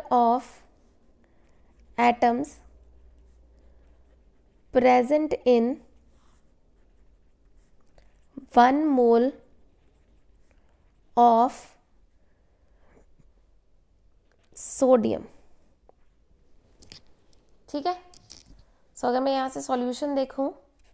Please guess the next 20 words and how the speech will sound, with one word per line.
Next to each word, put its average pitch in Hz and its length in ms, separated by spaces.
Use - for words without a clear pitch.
तो 254 80
क्या 254 160
हो 262 120
जाएगा, 262 380
उन्होंने 294 280
क्या 311 200
कहा 269 360
कि 285 80
number 254 340
of 294 100
atoms 285 360
calculate 254 500
करो 269 180
in 269 220
one 254 200
mole 262 240
of 262 80
sodium। 233 420
So - 160
I 262 240